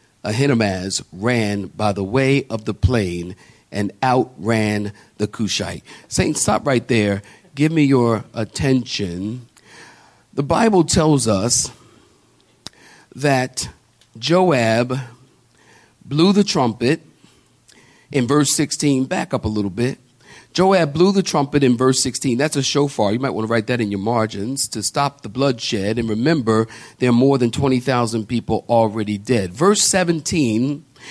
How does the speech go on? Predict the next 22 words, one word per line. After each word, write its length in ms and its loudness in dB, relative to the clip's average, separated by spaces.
they 120 2
took 220 2
Absalom 720 0
and 120 2
they 80 2
put 180 2
him 140 4
in 80 4
a 60 0
pit. 340 -2
Now 120 -4
listen, 500 -2
that 240 0
is 160 0
biblical. 640 -2
That's 240 -2
biblical. 420 -2
Parents, 720 0
this 220 0
one's 180 2
for 100 0
you. 380 -2